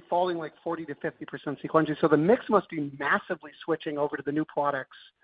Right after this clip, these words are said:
that in aggregate have gross margins over fifty percent. Why are gross margins only being guided up, like, a hundred and sixty bips, uh, year over year in Q four, given that kind of a revenue trajectory? And why are they only flat sequentially, even with revenues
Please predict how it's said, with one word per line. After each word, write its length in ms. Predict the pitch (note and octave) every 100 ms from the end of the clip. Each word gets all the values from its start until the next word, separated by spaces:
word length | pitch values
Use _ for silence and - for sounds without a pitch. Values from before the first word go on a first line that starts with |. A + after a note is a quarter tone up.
| - _ _ _ _ -
that 100 | E3+
in 100 | D#3+
aggregate 460 | E3+ F#3 E3 D#3
have 160 | D3+ D3
gross 200 | D#3 D#3
margins 320 | D#3+ D3+ C#3+ C3+
over 280 | D#3+ D3+ D3 -
fifty 240 | D#3+ -
percent. 540 | - - D#3 D3 B2+ - _ _ _ _ _ _
Why 200 | E3+ G#3
are 120 | C4+
gross 220 | A#3 A#3+ A3+
margins 380 | A3+ A#3 A3
only 180 | F#3+ F#3+
being 220 | F#3 F3+
guided 320 | E3 E3+ F3 E3+
up, 160 | E3
like, 140 | E3+ E3
a 80 |
hundred 260 | D#3 E3+ D#3+
and 80 | D#3+
sixty 280 | E3+ - D#3+
bips, 200 | D#3+ D#3+ D#3+ -
uh, 40 | D#3
year 200 | D3 D#3
over 160 | C#3+
year 160 | D3 D#3+
in 80 | C#3
Q 100 | - C#3
four, 360 | - F3 D#3 C3+ _ _ _ _ _
given 200 | F3 D#3+ D#3
that 180 | D#3+
kind 220 | - E3 D3+
of 80 |
a 40 | C#3+
revenue 380 | C#3+ E3 F3+ C#3+
trajectory? 600 | - C3 B2+ - C3 C3
And 80 | C3
why 80 | C3+
are 100 | D3
they 80 |
only 160 | C#3+ C#3+ -
flat 160 | C#3+ -
sequentially, 520 | C#3+ - C#3+ - C#3+ C3
even 180 | C3+
with 140 | C3+ B2
revenues 340 | C3+ C3+ B2+